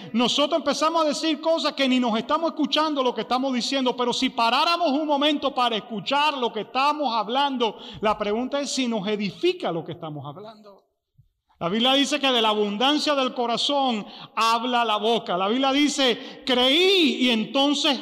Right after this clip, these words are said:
hablé". Lo que nosotros hablamos es lo que nosotros creemos aquí adentro. En otras palabras,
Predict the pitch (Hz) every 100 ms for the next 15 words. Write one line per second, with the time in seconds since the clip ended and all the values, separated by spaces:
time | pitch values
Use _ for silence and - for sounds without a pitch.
0 | - 214 202 254 277 269 220 220 226 226
1 | 302 330 359 330 339 349 320 277 302 320
2 | 302 285 254 233 294 294 254 247 277 302
3 | 247 226 247 254 285 294 254 226 220 285
4 | 302 285 269 285 311 254